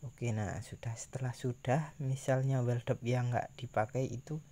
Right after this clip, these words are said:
kita gunting aja. Nah, seperti ini, gunting. Gunting sampai, eh, yang hijau-hijau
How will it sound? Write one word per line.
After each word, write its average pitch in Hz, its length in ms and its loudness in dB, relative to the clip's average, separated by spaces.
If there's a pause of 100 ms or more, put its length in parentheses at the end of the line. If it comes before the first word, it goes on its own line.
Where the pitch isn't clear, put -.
(240)
kita 127 320 -4
gunting 117 480 -2
aja. 117 480 -4
Nah, 101 320 -6
seperti - 480 -10
ini, 98 320 -4 (560)
gunting. - 720 -8 (1000)
Gunting 127 800 2
sampai, 120 960 0 (800)
eh, 120 480 0 (1200)
yang 113 400 -2
hijau-hijau 117 560 -2